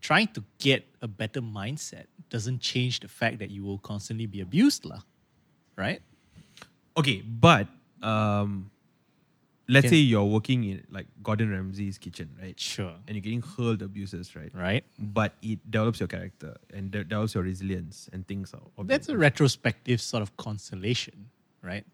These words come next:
Speaker 1: Peop-, there are also people who work in factories where their hands, I mean, they die of diseases because, you know, the, the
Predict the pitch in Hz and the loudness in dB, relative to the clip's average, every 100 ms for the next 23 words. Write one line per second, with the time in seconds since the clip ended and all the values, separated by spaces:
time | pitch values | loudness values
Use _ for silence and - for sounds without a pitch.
0 | _ - 127 113 127 131 143 135 127 135 | _ -2 -2 2 2 8 8 8 6 4
1 | - - 120 131 120 110 123 127 - 113 | 4 0 2 2 0 0 0 -2 -6 -8
2 | 104 98 - 107 - 127 117 110 - 107 | -8 -8 -6 -6 -4 -2 -2 -2 -6 -6
3 | 101 98 101 95 107 104 101 104 - - | -6 -6 -8 -6 -4 -4 -4 -10 -14 -8
4 | 107 101 95 107 92 101 113 104 95 92 | -6 -6 -4 -6 -2 2 2 0 -6 -12
5 | 101 95 104 98 95 - 92 - - _ | -10 -8 -8 -8 -12 -12 -12 -12 -16 _
6 | _ _ _ _ _ 104 87 87 _ _ | _ _ _ _ _ -10 -10 -14 _ _
7 | _ - 95 92 _ _ _ 110 110 101 | _ -8 -8 -10 _ _ _ -12 -10 -8
8 | 95 | -8